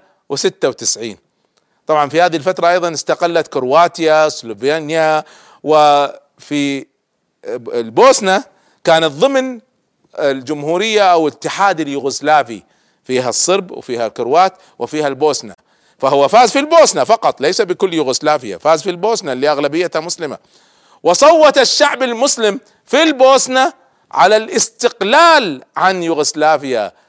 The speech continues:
بأكثرية ثلاثة وستين بالمئة من الأصوات. والآن سيتجه هو وكل البوسنة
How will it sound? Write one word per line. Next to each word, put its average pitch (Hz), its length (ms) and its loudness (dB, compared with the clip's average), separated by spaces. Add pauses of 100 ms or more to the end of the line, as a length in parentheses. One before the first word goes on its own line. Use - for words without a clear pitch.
(360)
بأكثرية 214 720 -2
ثلاثة 185 500 -2
وستين 165 520 -10
بالمئة 151 440 -8 (160)
من 139 120 -6
الأصوات. 123 640 -4 (1400)
والآن 117 460 -8 (560)
سيتجه 139 680 -8 (180)
هو 131 360 0 (180)
وكل 175 600 0
البوسنة 156 600 0